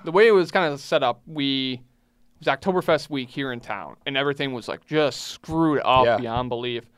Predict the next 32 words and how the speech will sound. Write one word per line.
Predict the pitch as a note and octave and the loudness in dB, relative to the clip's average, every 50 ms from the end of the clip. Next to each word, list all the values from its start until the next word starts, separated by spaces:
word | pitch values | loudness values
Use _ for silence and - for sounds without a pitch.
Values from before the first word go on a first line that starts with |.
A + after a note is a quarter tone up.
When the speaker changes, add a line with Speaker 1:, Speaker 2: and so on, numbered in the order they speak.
| _ _ _ _ _ _ _ | _ _ _ _ _ _ _
Speaker 1:
So | - - - - E3+ D#3 D3+ D3 C#3+ C#3 C3+ | -18 -14 -2 2 4 6 6 6 4 4 2
I | F#2 C#3 | 0 0
ended | E3 F3+ | 2 2
up | F3 D#3 | 2 2
getting | C#3+ D#3 D3+ C#3+ | 2 -2 -2 0
a | B2+ | 0
head | C#3 C#3 C#3 | -2 -2 -2
cold, | - B2+ A#2+ A#2+ A#2 - | -2 -4 -4 -4 -8 -14
worked | C3+ C#3+ C#3+ D3+ D#3+ D#3 D3+ - | -12 0 2 2 2 2 -2 -10
my | D#3+ D3+ C#3 C3 | -8 -4 -4 -4
Friday | B2+ B2+ D3 C3 B2+ B2+ A#2 A#2 | -2 0 0 2 2 0 -2 -6
shift. | A2+ - C3 A#2 A2 - - | -6 -4 -4 -4 -4 -6 -6
I'm | - A#2+ C3 C3 | -6 -6 -4 -4
like, | A#2+ A2 A2 - - | -4 -6 -6 -6 -2
"I, | A2+ B2+ C#3+ C#3 - | -2 -2 -2 -2 -6
there's | - E3 E3 D#3 C3+ | -6 -6 -6 -6 -6
no | C#3 C3+ C3 B2 | -6 -4 -4 -2
way | A2+ G2+ F2+ | -4 -4 -6
in | - | -8
hell | - - B2 A#2+ G2+ | -8 -4 -4 -4 -4
I'm | G#2 B2+ | -4 -4
gonna | C3 A#2+ | 0 0
Speaker 2:
Yeah. | A#2+ | 0
Speaker 1:
travel | A2 D3+ C3 A#2+ - | 2 0 -2 -2 -4
three | - - D#3 D#3 D3 | -8 -6 -4 -2 0
hours | C3 A#2+ A#2+ A2+ A2+ A#2 A2+ - | 0 0 0 -2 -6 -10 -12 -14
to | - | -14
do | C#3+ C3 B2+ | -12 -10 -8
a | A#2+ | -2
Speaker 2:
No. | A#2 A#2+ | -2 0
Speaker 1:
wrestling | A#2 G#2 - C#3 B2+ B2 | 0 -2 -4 -10 -12 -12
show, | A#2 - C#3 B2 A#2 A#2 - | -10 -8 -6 -4 -4 -6 -8